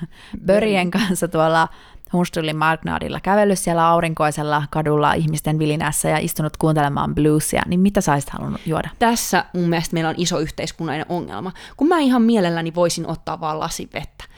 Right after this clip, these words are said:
Speaker 2: Mutta mistä? Mä voisin jopa maksaa siitä jonkun viiskytä äyriä siitä tiskauskulusta, että se sen hanavesilasin pesee.
Speaker 1: <laughs>
Speaker 2: Mut kun mistään ei oikein saa ja sit sitä pidetään vähän nolona, että sitä on.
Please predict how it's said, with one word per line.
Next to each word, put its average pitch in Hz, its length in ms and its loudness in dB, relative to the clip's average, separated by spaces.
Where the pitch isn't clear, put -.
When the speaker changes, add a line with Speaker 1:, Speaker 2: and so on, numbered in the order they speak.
Speaker 2:
Mutta 247 220 4
mistä? 311 300 2
Mä 269 100 4
voisin 269 160 0
jopa 254 120 2
maksaa 254 380 2
siitä 170 240 -4
jonkun 165 180 -4
viiskytä 165 440 0
äyriä 151 380 0
siitä 165 220 0
tiskauskulusta, - 920 -4
että - 180 -8
se 165 140 -4
sen 165 160 -4
hanavesilasin 165 800 -2
pesee. - 300 0
Speaker 1:
<laughs> - 200 -12
Speaker 2:
Mut 269 140 2
kun 247 140 2
mistään 220 420 2
ei 165 200 0
oikein 160 320 -4
saa 294 260 4
ja 247 100 2
sit 208 140 -4
sitä 190 140 2
pidetään 170 260 0
vähän 165 200 0
nolona, 233 380 4
että 175 100 -4
sitä 180 180 0
on. 180 100 0